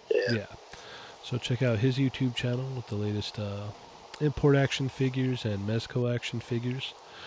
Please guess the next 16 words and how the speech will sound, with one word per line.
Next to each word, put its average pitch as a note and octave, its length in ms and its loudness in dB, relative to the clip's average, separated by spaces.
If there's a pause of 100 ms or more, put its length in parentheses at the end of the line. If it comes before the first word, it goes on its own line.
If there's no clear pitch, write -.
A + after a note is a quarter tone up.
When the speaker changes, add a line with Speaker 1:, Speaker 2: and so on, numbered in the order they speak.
(220)
Speaker 1:
Check D3+ 160 4
out C#3+ 100 6
the B2 60 4
Foosh D#3 440 2
with A#2+ 140 -2
Robo C3 360 6
because B2+ 320 0
he's A#2 120 0
simply A2 360 -2
amazing. D3 680 0 (300)
Be A#2+ 100 -2
sure A#2 220 -2
to - 180 -12
check - 320 -4
out, G#2+ 300 -2
uh, G2 220 -6